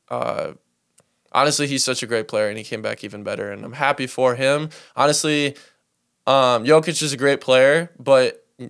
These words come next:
Jamal Murray's always been my favorite Denver Nugget just because he's probably one of the most underrated players I've ever seen. Uh, I just, I just like the way he plays. He has, like, a unlimited bag,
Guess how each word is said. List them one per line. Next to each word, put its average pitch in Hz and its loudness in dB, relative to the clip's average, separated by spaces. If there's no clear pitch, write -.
Jamal 160 4
Murray's 139 2
always 131 0
been 123 -8
my 117 -6
favorite 113 -4
Denver 117 0
Nugget 110 -6
just - -6
because 127 -2
he's 156 -2
probably 143 0
one 135 0
of 135 0
the 131 -6
most 127 -4
underrated 117 0
players 113 -4
I've 113 -6
ever 107 -6
seen. 113 -8
Uh, 107 4
I 156 4
just, 170 0
I 160 2
just 135 -4
like 123 -2
the 113 -6
way 110 -8
he 131 -16
plays. - -8
He 123 -6
has, 123 0
like, 120 -2
a 110 -2
unlimited 123 0
bag, 107 0